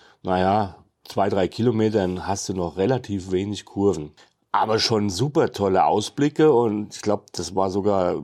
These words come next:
das erste Mal, dass wir da schon angehalten haben. Dann fangen sie aber an, die Schlangenlinien. Und damit meine ich nicht, dass du besoffen <laughs> auf diesen Straßen rumfährst, sondern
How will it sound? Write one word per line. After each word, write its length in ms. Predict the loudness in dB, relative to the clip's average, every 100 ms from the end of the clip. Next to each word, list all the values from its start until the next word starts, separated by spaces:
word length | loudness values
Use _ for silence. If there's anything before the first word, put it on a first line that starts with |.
| -6
das 180 | -4 -2
erste 360 | -2 -2 0 0
Mal, 260 | 2 0
dass 160 | -2 -4
wir 100 | -2
da 240 | 0 -2
schon 160 | -2 -6
angehalten 720 | -4 -2 -2 0 -2 -2 -2
haben. 360 | 0 0 -2 -8 -18 -18 -20 -20 -8
Dann 240 | -4 -2
fangen 440 | -2 -2 -2 -4 -2
sie 180 | -2
aber 320 | 0 0 0 0
an, 380 | 0 0 -2
die 240 | -2 -2 0
Schlangenlinien. 1500 | 0 2 2 0 -2 -6 -12 _ -4 0 0 0 -2 -4 -12 -6
Und 240 | -2 0
damit 240 | 0 0 -2
meine 280 | 0 0 -2
ich 100 | -2
nicht, 260 | -4 -2
dass 160 | -2 0
du 320 | 0 2 0 -4 -20 -20 _ _
besoffen 460 | -4 -2 0 0 -2
<laughs> 0 |
auf 180 | -2
diesen 300 | 0 0 0
Straßen 480 | -2 -2 0 0 0
rumfährst, 640 | 0 0 -2 0 0 0 0
sondern 500 | 0 0 -2 -4